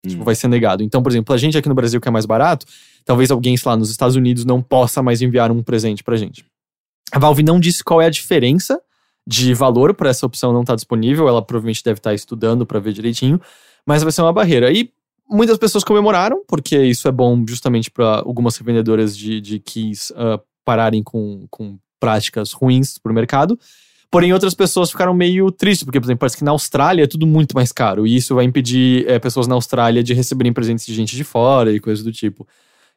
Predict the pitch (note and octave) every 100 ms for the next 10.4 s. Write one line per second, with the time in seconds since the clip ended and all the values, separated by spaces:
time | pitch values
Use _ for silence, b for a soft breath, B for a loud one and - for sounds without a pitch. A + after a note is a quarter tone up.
0 | A#2+ A2+ C3 B2+ C3+ C#3 D3 D3 C3+ A#2
1 | A2 _ _ _ - F3 E3+ E3 D#3+ D3+
2 | C3+ C3 C#3 B2+ B2 B2 B2+ - G#2 F#2+
3 | G#2 G#2 G#2 G#2 G#2+ F#2 E2+ - - -
4 | _ _ - C#3+ D#3 G3 - G#3+ - F#3
5 | D#3 D#3+ - D#3 D3+ D3+ D3+ B2+ A#2+ C3+
6 | D3+ C#3+ - C#3 C#3 C3 B2 A#2+ B2 G2
7 | F#2+ G2 G#2+ G#2+ G#2+ A#3 C4+ F#3 D#3 D3
8 | - - C3 B2+ A#2+ B2 - B2 A2+ A2
9 | G#2+ - A2 G#2 - A2+ G2+ G2 G#2+ G#2+
10 | G#2 G#2+ G2